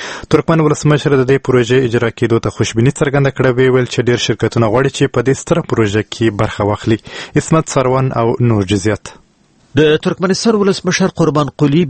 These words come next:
Speaker 2: بردی محمد اوف د افغانستان د قانونو له وزیر وحید الله شهرانی سره په کتنه کې وویل،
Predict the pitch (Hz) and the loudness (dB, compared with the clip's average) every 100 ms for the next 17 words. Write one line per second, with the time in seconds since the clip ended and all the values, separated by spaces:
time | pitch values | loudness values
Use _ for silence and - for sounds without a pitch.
0 | 147 123 117 151 139 117 117 117 110 160 | 0 0 0 0 0 0 0 2 2 2
1 | 160 - 160 123 127 117 - 120 113 110 | 0 0 0 0 -2 -2 -2 -2 0 -2
2 | - 110 160 202 190 165 123 151 123 113 | 0 2 2 4 2 2 0 -2 0 0
3 | 113 107 110 101 - 101 101 107 - 92 | 0 0 0 -2 -4 -2 -2 -2 -2 -4
4 | 90 90 95 104 101 - 104 120 180 | -4 -4 -4 -2 -2 -2 0 2 2